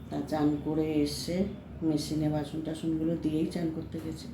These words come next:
তা এখন আর কিছু বাসন আছে মাজবো, আজকে একটু বাপের বাড়ি যাবো। তা দেখি কত দূর কী করে রেখে যেতে পারি। তা চলো আজকে ব্লগটা দেখ-, সাথে থাকো,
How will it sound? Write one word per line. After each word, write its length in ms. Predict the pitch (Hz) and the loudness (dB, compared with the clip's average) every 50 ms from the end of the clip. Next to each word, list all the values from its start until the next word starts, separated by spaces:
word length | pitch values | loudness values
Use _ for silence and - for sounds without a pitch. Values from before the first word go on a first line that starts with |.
| - - - - - - - - - - - - | -12 -12 -12 -14 -14 -14 -14 -16 -16 -16 -12 -6
তা 60 | - 170 | -2 -2
এখন 240 | 160 147 - 165 | -2 0 0 2
আর 80 | 165 165 | 2 2
কিছু 280 | 160 - 156 156 - 165 | 2 0 -2 -2 0 2
বাসন 380 | 160 156 151 151 - 170 170 | 2 2 2 2 0 0 2
আছে 220 | 165 160 156 - 170 | 2 2 2 2 2
মাজবো, 420 | 170 160 156 147 147 - - 180 | 2 2 2 0 -2 -2 -2 -2
আজকে 220 | 165 - - - | -2 -2 -2 -4
একটু 140 | 151 151 - | -4 -4 -4
বাপের 300 | - 160 147 147 160 156 | -4 -4 -4 -2 -2 -2
বাড়ি 220 | 156 165 160 165 160 | 0 0 0 0 -2
যাবো। 260 | 151 156 156 151 156 175 185 - - - - - - - - - - | -2 -2 -4 -4 -4 -6 -8 -8 -10 -12 -12 -12 -12 -12 -14 -10 -8
তা 60 | 185 175 | -6 0
দেখি 260 | 165 165 165 - - - - | 0 0 0 0 -2 0 0
কত 140 | 165 156 - | 2 2 2
দূর 220 | 156 156 165 160 160 156 - | 2 2 2 2 0 0 -4
কী 80 | 165 165 - - | -6 -6 -2 0
করে 180 | 156 156 156 160 - - - - - - - - | 2 2 2 2 0 -2 -8 -10 -12 -8 0 4
রেখে 300 | 143 147 143 - 170 156 | 4 4 6 4 2 2
যেতে 300 | 147 156 156 - 160 156 | 2 2 2 4 2 2
পারি। 320 | 156 165 160 151 165 190 190 - - - - - - - | 4 4 4 4 2 0 -2 -4 -6 -10 -10 -12 -10 -8
তা 60 | - - | -6 -2
চলো 220 | - - 175 165 160 | 2 4 4 6 6
আজকে 280 | 156 147 135 - - 151 156 | 6 4 4 2 2 2 4
ব্লগটা 460 | 147 143 147 147 147 - - - 151 | 4 4 4 4 2 0 -2 -2 0
দেখ-, 300 | 143 - 147 - - - - - - - - - - - - - - - | 2 0 0 0 -2 -6 -12 0 2 2 2 2 0 -8 -14 -14 -10 -8
সাথে 320 | - - 156 147 - 160 | -2 0 2 4 6 6
থাকো, 380 | 156 - 160 156 151 - - | 6 6 6 4 4 4 2